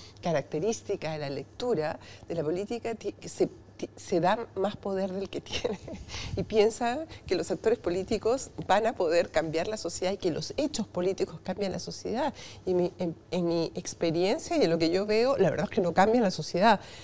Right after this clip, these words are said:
O sea, no son, no tienen la potencia hoy, porque estamos en otro momento probablemente histórico,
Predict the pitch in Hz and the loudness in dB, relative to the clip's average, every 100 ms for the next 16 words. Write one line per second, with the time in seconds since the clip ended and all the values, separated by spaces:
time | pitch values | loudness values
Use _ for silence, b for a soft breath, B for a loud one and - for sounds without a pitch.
0 | B B 170 185 185 - 214 214 190 180 | B B 2 6 6 6 6 6 4 2
1 | 185 202 214 185 - 151 202 220 240 - | 4 4 6 4 4 4 8 8 6 2
2 | 226 - 214 208 170 - 160 151 175 190 | -2 2 6 6 6 2 -4 -2 -2 -2
3 | 165 165 196 170 175 175 175 160 151 147 | -2 0 2 4 4 2 0 2 4 4
4 | 170 175 180 - - 233 165 151 175 | 4 2 -2 -2 2 4 2 0 -2